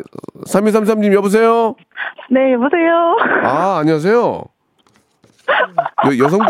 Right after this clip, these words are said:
Speaker 1: 여성분이시네?
Speaker 2: 네,
Speaker 1: 네.
Speaker 2: 탈모는 아니-, 아, 탈모, 탈모인은 아니고.
Speaker 1: 예, 예, 예. 어, 여기 이, 얘기만 드-, 들어봐서는 "휑했던 내 머리가"라고 하셨거든요.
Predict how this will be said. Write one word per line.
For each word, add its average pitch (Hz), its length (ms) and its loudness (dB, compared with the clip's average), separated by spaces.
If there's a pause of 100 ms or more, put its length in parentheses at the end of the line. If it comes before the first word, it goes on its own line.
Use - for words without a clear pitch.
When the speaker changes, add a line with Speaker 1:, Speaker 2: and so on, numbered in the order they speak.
(220)
Speaker 1:
여성분이시네? 202 560 0
Speaker 2:
네, 196 280 0 (360)
Speaker 1:
네. 302 580 2
Speaker 2:
탈모는 494 500 0 (100)
아니-, 339 360 -2
아, 254 160 0
탈모, 381 360 -2 (140)
탈모인은 294 600 0
아니고. 247 720 0
Speaker 1:
예, 285 60 2
예, - 440 0
예. 87 40 -4 (100)
어, - 240 -2
여기 196 220 -2 (200)
이, - 160 -10 (100)
얘기만 190 420 0
드-, 160 100 -2 (200)
들어봐서는 185 520 0 (360)
"휑했던 220 540 0
내 175 120 2
머리가"라고 151 920 2
하셨거든요. 117 760 -2